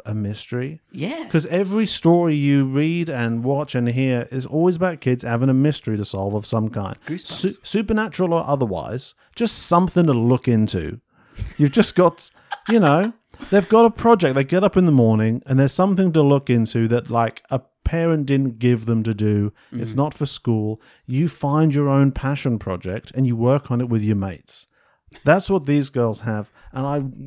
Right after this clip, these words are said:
Speaker 1: wanted that so, to this day, I've never found it.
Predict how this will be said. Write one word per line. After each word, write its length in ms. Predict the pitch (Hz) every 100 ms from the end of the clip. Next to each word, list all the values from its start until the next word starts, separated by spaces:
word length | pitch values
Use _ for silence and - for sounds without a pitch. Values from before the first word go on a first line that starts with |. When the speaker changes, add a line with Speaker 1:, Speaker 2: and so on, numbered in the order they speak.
| 139
Speaker 1:
wanted 260 | 139 139 131
that 220 | 131 127
so, 380 | - - 160 165
to 280 | - - 233
this 160 | 330
day, 320 | - 135 214 110
I've 140 | 104
never 180 | 107 101
found 340 | - 95 85
it. 140 | 78